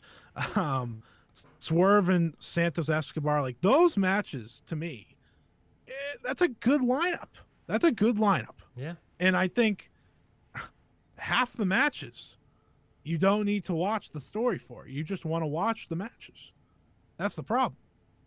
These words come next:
Speaker 1: I think the only story on that show that is worth watching is the Joe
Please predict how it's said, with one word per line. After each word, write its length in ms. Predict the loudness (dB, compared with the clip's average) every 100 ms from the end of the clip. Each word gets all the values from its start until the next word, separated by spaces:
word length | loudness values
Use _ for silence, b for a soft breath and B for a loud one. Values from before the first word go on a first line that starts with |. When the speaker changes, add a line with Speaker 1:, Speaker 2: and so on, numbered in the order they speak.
| _ -4
Speaker 1:
I 100 | -2
think 360 | 0 -4 -4 -12
the 200 | -10 -10 -6
only 280 | -6 -4 -6
story 540 | -2 0 2 0 -4 -4
on 380 | 0 2 2 0
that 280 | 0 -2 -6
show 380 | -2 0 0 -4 _ _ _ _ _ _ _ _ _ _ _ _ _ _ -8 -2
that 260 | 0 0 -4
is 220 | -6 -4
worth 360 | 0 0 -2
watching 540 | -4 0 0 0 -8 -16 _ _ _ _ -8
is 220 | -6 -4
the 180 | -6 -6
Joe 640 | -4 0 4 4 2 0